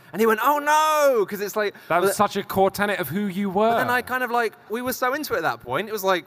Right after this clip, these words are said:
Speaker 1: one in the morning, and I was like, I kind of ran with it, and I, I basically gave a little spiel, because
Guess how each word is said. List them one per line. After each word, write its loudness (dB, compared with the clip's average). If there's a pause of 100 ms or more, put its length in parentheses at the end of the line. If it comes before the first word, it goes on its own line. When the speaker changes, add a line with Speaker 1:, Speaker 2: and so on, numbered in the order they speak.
Speaker 1:
one 0
in -6
the -6
morning, -2
and -4
I 0
was -6
like, 0
I -8
kind -2
of -8
ran 0
with -4
it, -4
and -6
I, -2
I -4
basically -6
gave -2
a -2
little -4
spiel, -6
because -8